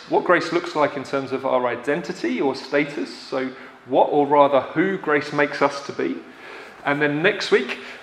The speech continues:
uh, it's gonna be more about walking with God. How does grace enable us in our lives? And how does grace enable us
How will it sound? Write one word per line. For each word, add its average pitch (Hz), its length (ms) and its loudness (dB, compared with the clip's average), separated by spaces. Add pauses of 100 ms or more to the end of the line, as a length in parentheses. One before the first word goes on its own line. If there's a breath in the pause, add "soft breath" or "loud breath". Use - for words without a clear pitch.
uh, 147 320 6
it's 147 160 -4
gonna 160 200 -2
be 165 140 -4
more 156 200 0
about 147 640 0
walking 170 360 0
with 156 220 0
God. 135 200 2
How 175 260 4
does 190 180 -2
grace 165 480 0 (220)
enable 139 420 0
us - 180 -8
in 131 100 -2
our 127 120 0
lives? 127 440 0
And 123 160 -8
how 143 160 2
does 139 140 -4
grace 131 320 -2
enable 123 300 -2
us 117 200 -10